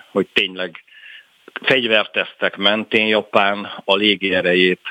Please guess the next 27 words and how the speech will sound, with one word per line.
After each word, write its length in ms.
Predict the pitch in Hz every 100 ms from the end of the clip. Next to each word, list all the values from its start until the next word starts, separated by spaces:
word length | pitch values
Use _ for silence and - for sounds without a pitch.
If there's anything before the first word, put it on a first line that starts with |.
| - -
ö, 120 | 90 85
harckészültségbe 960 | 98 95 - 90 - 92 - 90 85
kellett, 400 | - 90 87 87
hogy 140 | 87 -
helyezze, 460 | 95 107 110 120
mert 200 | 113 107
hogy 100 | 110
Észak-Korea 760 | 98 101 110 - 107 101 95 98
ezeket 360 | 95 - 98
a 220 | 95 87 - - - -
szállító 460 | 107 107 101 95
rakétákat 640 | 90 90 104 98 110 107 101
és 120 | 92
ezeket 400 | 95 95 92 92
a 60 | -
rakétateszteket 880 | 95 - 85 85 - 101 - 117 131
rendszeresen 540 | 135 - 101 - 98
úgy 180 | 95 82
végezte, 600 | 87 107 127 - 143 - _ - - - - _
hogy 160 | 127 113
az 80 | 127
atom 320 | 147 131 113
hordozására 840 | 113 117 113 104 98 - 95 95 98
alkalmas 460 | - 98 87 80
rakéták 640 | 101 110 135 123 - 120 - - -
fellövése 640 | - 113 107 90 90 - 95
után 480 | 117 - 113 110